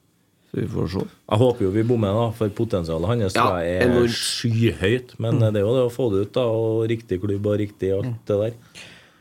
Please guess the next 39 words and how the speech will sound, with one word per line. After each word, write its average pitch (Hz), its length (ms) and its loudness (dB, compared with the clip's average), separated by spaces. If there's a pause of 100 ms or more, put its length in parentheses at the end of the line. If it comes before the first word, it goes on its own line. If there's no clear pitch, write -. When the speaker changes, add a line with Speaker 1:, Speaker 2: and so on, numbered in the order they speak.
(160)
Speaker 2:
Men 131 120 2
vi 139 40 6
er 139 40 6
avhengig 127 340 4
av 139 80 0
en 135 80 0
spiss 135 220 -2
som 127 120 0
fungerer. 113 400 2 (220)
Speaker 3:
Mm. 147 140 0
Speaker 2:
Det 110 120 4
er 117 260 2
nøkkelen 104 460 -2
for 104 140 -2
å 101 80 0
lykkes 101 560 -4
i, 98 720 0
i - 20 -2
første 101 380 -4
del 95 180 2
av 95 60 0
sesongen, 104 340 -2
så 107 140 -6
må 98 160 0
du 80 80 -4
ha 82 60 -2
en 87 60 -4
spiss 92 260 -6
som 90 120 -4
kan 92 520 -2
skyte - 720 -2
de 87 280 -2 (120)
ekle 85 400 -4
null 95 160 -2
null-kampene 87 680 -4 (200)
Speaker 1:
Mm. 87 320 -2
Speaker 2:
i 101 140 0
din 95 260 0
favør. 90 360 -2